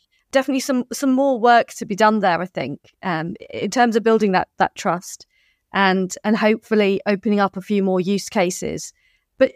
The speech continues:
Zhenya and Edward, thank you so much for those insights. Is there anything else that, that, that came out of the report this year that, that you're really keen to, to flag?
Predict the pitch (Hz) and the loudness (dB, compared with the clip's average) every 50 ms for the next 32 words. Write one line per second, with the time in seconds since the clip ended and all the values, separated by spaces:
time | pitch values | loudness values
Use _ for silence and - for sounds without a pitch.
0 | - 247 247 294 302 294 285 285 - - 233 - 240 233 220 220 - - 240 262 | -6 0 2 4 4 4 2 2 2 0 0 0 0 -2 -2 -2 -2 0 -2 -2
1 | 254 - 247 - 262 247 233 - - - 190 214 202 185 - - 208 226 - - | -2 -4 -2 0 2 2 0 -2 -4 -8 -4 -4 -4 -2 -2 -2 -2 -2 -2 0
2 | 196 185 175 185 - 262 - 311 294 311 330 339 359 339 - - 294 254 226 202 | 0 0 0 0 -2 0 2 2 2 4 2 2 2 0 0 0 0 2 2 2
3 | 190 175 165 - - - - 196 185 175 - _ _ _ _ _ _ _ _ _ | 2 0 -2 -6 -12 -8 -2 0 0 0 -2 _ _ _ _ _ _ _ _ _
4 | _ _ _ _ - 240 226 - - - - 247 240 - 254 254 247 247 240 240 | _ _ _ _ 0 2 2 2 0 0 -2 -2 0 0 0 2 2 4 4 2
5 | 226 - 247 185 220 190 202 202 - - 226 202 - - 196 196 - - - 208 | 2 -2 -4 -4 -2 -2 -4 -4 -4 -4 -6 -6 -4 -6 -8 -8 -8 -8 -6 -4
6 | 202 190 190 196 190 - 208 202 - - 202 240 233 190 233 226 208 233 233 208 | -2 0 0 -2 0 0 0 -2 -2 0 2 2 2 2 2 0 2 2 2 2
7 | 214 196 - - 226 196 190 196 185 - - 202 185 170 170 - - - - - | 0 -2 0 2 2 2 2 0 -2 -2 0 2 2 2 2 0 -4 -8 -10 -10
8 | 185 - - 175 147 143 - - _ | -8 -2 -2 -2 -2 -2 -4 -6 _